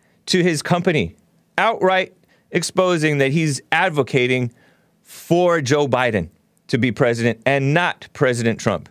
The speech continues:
And this is after the fact. But he just exposed himself as a total phony. And I guess we all knew this, right? <laughs> But he's a, he just exposed himself as a dumb liberal person.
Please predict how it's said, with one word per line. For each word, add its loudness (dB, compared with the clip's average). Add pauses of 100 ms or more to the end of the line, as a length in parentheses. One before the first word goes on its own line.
(140)
And -2
this 0
is -2
after -2
the 0
fact. -2 (300)
But 2
he 0
just -2
exposed 0
himself -2 (300)
as 0
a 2
total 0
phony. -2 (1900)
And 2
I 0
guess -2
we 2
all 2
knew 2
this, 0
right? 2 (240)
<laughs> 0
But 0
he's -2
a, 0 (800)
he 2
just 0
exposed 0
himself 0
as 2
a 2
dumb 0
liberal 2
person. -2